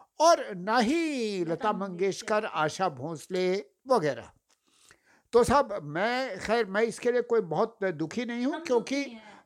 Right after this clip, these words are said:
Speaker 1: मुझको ये लगता है कि बानवे साल की उम्र पाने के बाद
Speaker 2: हम्म।
Speaker 1: किसी व्यक्ति को दुनिया से जाना कोई बहुत, अ, मतलब, ऐसी बहुत अचंभे वाली चीज़ नहीं है।
Speaker 2: नहीं, अचंभे
Speaker 1: और
Speaker 2: नहीं।
Speaker 1: शायद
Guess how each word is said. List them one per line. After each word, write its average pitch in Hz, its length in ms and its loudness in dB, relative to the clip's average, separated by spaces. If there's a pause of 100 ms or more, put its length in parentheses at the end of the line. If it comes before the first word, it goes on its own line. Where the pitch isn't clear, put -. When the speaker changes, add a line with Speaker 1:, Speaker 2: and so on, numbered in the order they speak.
Speaker 1:
मुझको 185 320 4
ये 254 140 2
लगता 240 320 0
है 254 140 4
कि 285 220 -8
बानवे 190 720 0
साल 240 300 0
की 262 180 -10
उम्र 220 320 0
पाने 196 420 -4
के 170 200 -2
बाद 139 540 2 (240)
Speaker 2:
हम्म। 226 100 -18 (320)
Speaker 1:
किसी 240 260 0
व्यक्ति 226 360 0
को 285 280 -6
दुनिया 196 540 -6
से 262 280 -6
जाना 156 640 -2 (600)
कोई 285 300 0 (340)
बहुत, 180 520 0
अ, 151 380 0 (360)
मतलब, 175 400 0
ऐसी 226 240 2
बहुत 160 560 -2
अचंभे 185 500 2
वाली 220 300 2
चीज़ 170 360 -8
नहीं 156 260 -6
है। 139 80 -2
Speaker 2:
नहीं, 262 120 0
अचंभे - 360 -16
Speaker 1:
और 208 180 6
Speaker 2:
नहीं। 202 100 2
Speaker 1:
शायद 254 440 2